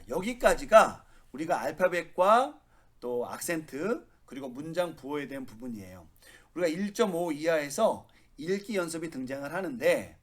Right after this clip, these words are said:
제가 여러분 여기에 이렇게 발음을 써놨습니다. 여러분이 한번 비교해서 읽어보시고요.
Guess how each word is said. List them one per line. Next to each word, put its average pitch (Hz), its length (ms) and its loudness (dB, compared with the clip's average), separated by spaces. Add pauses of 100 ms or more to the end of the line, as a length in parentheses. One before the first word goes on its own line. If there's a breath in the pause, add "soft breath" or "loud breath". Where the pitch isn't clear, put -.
(420 soft breath)
제가 180 200 2
여러분 175 260 0
여기에 151 400 0
이렇게 156 680 -4 (320 soft breath)
발음을 147 360 -6
써놨습니다. 190 600 -4
여러분이 127 600 -6 (280 soft breath)
한번 185 640 0 (300 soft breath)
비교해서 151 560 -6
읽어보시고요. 131 920 -4